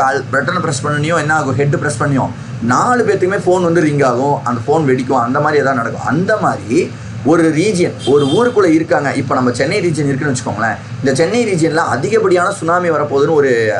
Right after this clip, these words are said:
அலர்ட் வருது அப்படின்னா, நம்ம எல்லாரோட மொபைலும் அது இன்டர்லிங்க்டா இருக்கும். திடீர்னு எல்லாரோட மொபைலும் என்ன ஆக ஆரம்பிச்சிரும், அடிக்க ஆரம்பிச்சிரும். அந்த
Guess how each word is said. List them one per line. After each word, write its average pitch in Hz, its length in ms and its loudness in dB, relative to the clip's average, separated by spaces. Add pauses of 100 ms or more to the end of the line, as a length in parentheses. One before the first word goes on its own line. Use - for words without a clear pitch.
அலர்ட் 156 260 2
வருது 131 220 2
அப்படின்னா, 107 280 -2 (480)
நம்ம 123 160 2 (140)
எல்லாரோட 254 540 2 (100)
மொபைலும் 185 320 2
அது 165 160 0
இன்டர்லிங்க்டா 143 500 0
இருக்கும். 107 220 -6 (360)
திடீர்னு 262 340 2 (120)
எல்லாரோட 254 560 2
மொபைலும் 214 300 2
என்ன 196 120 -2
ஆக 185 160 2
ஆரம்பிச்சிரும், 127 420 -2
அடிக்க 156 240 0
ஆரம்பிச்சிரும். 131 460 -2
அந்த 214 260 0